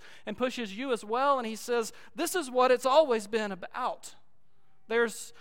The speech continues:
there's nothing new here. God has always had the same design and purpose for his people. And this is what it's all about. All of the law and prophets. You need to understand that." Now,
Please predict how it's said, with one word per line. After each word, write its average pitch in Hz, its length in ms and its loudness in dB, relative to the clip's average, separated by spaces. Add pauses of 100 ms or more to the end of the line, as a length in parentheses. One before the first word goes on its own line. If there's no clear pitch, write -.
(160)
there's 208 160 0
nothing 269 480 2
new 294 320 2
here. 208 560 -2 (240)
God 233 200 6
has 233 100 2
always 285 340 6
had 269 300 0
the 226 60 -4
same 254 340 -4
design 214 580 0
and 214 160 -6
purpose 240 400 0
for 233 240 -2
his 208 160 -2
people. 180 560 -8 (420)
And 165 120 -12
this 277 120 -2
is 285 140 -8
what 277 160 2
it's 247 100 2
all 226 220 2
about. 214 460 0
All 294 280 8
of 311 120 0
the 277 100 -4
law 254 220 2
and 226 100 -10
prophets. 214 480 -2 (320)
You 208 160 -4
need 294 160 -6
to 247 100 -2
understand 208 600 -6
that." 113 260 -10 (1600)
Now, 208 300 0